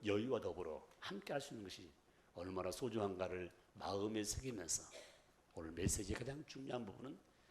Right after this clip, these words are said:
내 몸에 예수의 흔적을 갖는 삶이 참 크리스찬의 모습이라고 말씀을 들을 수가 있습니다. 그래서 사도 바울은 그가 늦게 예수 믿은 거예요.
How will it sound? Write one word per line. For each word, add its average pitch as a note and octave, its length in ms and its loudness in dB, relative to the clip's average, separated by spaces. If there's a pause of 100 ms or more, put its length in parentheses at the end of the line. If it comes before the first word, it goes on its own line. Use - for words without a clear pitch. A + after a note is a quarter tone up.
(460)
내 G2+ 240 6
몸에 F2 560 0 (220)
예수의 B2+ 560 2
흔적을 C#3+ 560 -2 (300)
갖는 F#2+ 360 0
삶이 F2+ 500 -2 (400)
참 E3+ 320 -4
크리스찬의 C#3 460 2
모습이라고 G2+ 800 -2 (320)
말씀을 G#2+ 640 0 (140)
들을 G#2 240 0
수가 F#2 280 4
있습니다. F#2+ 460 0 (500)
그래서 E3+ 220 8
사도 F3+ 320 4
바울은 C3+ 600 4 (1080)
그가 G#2 480 0
늦게 C3 360 -4
예수 E3+ 260 2
믿은 A#2 300 -2
거예요. F2+ 320 -2